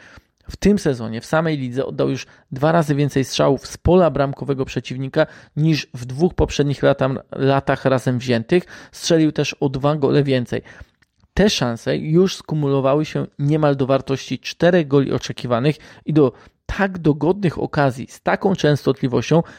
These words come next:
jeszcze w karierze w Premier League Rashford nie dochodził. Czasem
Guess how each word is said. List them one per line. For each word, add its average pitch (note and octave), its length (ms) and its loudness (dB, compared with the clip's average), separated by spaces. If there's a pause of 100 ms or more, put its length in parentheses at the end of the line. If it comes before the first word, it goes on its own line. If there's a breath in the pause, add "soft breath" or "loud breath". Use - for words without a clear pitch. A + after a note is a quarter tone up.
(160 loud breath)
jeszcze E3 480 2
w - 60 -12
karierze C#3 520 0
w - 120 -20
Premier D3+ 380 4
League D3 300 -2
Rashford C#3+ 480 0
nie C#3+ 120 2
dochodził. C3 460 0 (480 loud breath)
Czasem D#3+ 640 0